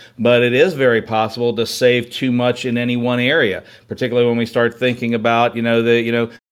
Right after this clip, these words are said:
different diversifications. One of the things that we've often talked about, Walter, if you remember, is, is, you know,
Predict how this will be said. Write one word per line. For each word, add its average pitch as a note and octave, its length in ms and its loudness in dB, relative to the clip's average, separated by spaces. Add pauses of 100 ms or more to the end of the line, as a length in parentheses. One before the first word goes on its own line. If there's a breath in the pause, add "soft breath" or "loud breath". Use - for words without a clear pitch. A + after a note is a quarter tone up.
(140)
different A#2+ 380 -2
diversifications. A#2+ 920 -2
One A2 140 -8
of A2 80 -4
the A2 60 -4
things A#2 200 -4
that A#2 60 -6
we've A2+ 180 -2
often A#2 300 0
talked A#2+ 280 -2
about, A2+ 240 -2
Walter, A#2 360 0
if G#2+ 100 -4
you A2+ 140 -4
remember, A#2 440 0
is, A#2 160 0
is, A2+ 180 -4
you A#2+ 100 -4
know, A#2 160 -2